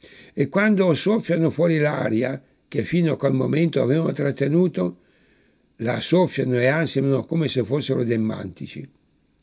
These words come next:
Se si tratta di qualche pigrone, ci si accontenta dei massaggi da quattro soldi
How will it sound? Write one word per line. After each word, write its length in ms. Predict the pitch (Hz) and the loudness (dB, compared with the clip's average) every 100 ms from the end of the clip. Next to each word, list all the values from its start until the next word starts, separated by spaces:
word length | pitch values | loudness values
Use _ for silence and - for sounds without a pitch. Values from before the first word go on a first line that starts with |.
| _ _ _ _ _ _ _ _ _ | _ _ _ _ _ _ _ _ _
Se 180 | - 185 | 0 2
si 180 | - 214 | 4 2
tratta 360 | 190 226 185 | 2 0 2
di 100 | 170 | 4
qualche 400 | 156 165 151 151 | 4 4 4 0
pigrone, 880 | 127 175 139 131 123 104 107 147 220 - _ _ | -2 -2 0 2 2 2 0 -4 -4 -10 _ _
ci 160 | - 226 | -4 -2
si 160 | - 196 | 0 -2
accontenta 680 | 160 185 170 160 165 147 | -2 -2 0 0 0 0
dei 180 | 131 139 | 2 2
massaggi 840 | 139 139 - 131 135 120 123 120 | 2 0 0 0 0 -2 -2 -2
da 220 | 147 117 113 | -4 -6 -4
quattro 440 | 131 131 127 127 | -4 -4 -2 -4
soldi 640 | - 170 147 123 123 131 | -2 -2 -2 -2 -4 -6